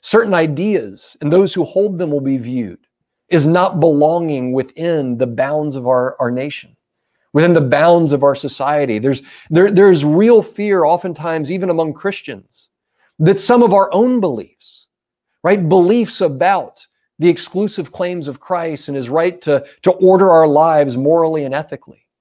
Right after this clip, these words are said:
uh, will lead to us being increasingly held on the outside of our culture and of our society. And those fears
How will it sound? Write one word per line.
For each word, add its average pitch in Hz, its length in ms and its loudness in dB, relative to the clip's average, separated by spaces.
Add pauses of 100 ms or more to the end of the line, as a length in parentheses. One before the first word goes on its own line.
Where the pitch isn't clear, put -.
(360)
uh, 175 140 2
will 185 320 6
lead 214 240 4
to 208 240 0
us 247 260 0
being 160 380 -2
increasingly 113 800 -10 (480)
held 147 360 2
on 139 180 0
the 135 160 -2
outside 120 720 -6 (1400)
of 117 140 -2
our 113 100 4
culture 110 600 -4 (400)
and 113 80 -2
of 110 80 0
our 113 100 2
society. 98 640 -4
And 113 120 0
those 139 200 2
fears 127 720 2